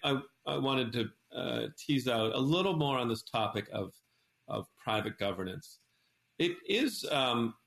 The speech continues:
not entirely unprecedented, uh, in this country, especially as compared to other country, to countries, to have private industry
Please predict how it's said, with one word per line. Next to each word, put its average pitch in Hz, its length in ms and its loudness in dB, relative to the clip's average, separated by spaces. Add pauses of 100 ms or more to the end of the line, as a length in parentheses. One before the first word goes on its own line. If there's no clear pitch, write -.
(240)
not 160 340 2
entirely 127 540 2
unprecedented, 104 960 -2 (440)
uh, 101 100 -4
in 143 160 4
this 135 180 0
country, 113 420 -2
especially 143 360 -2
as 135 80 -2
compared 113 400 0
to 107 100 0
other 98 200 0
country, - 440 -6 (580)
to 110 420 2 (160)
countries, 113 360 -4
to 131 100 -4
have 127 540 0 (120)
private 143 380 2
industry 110 640 0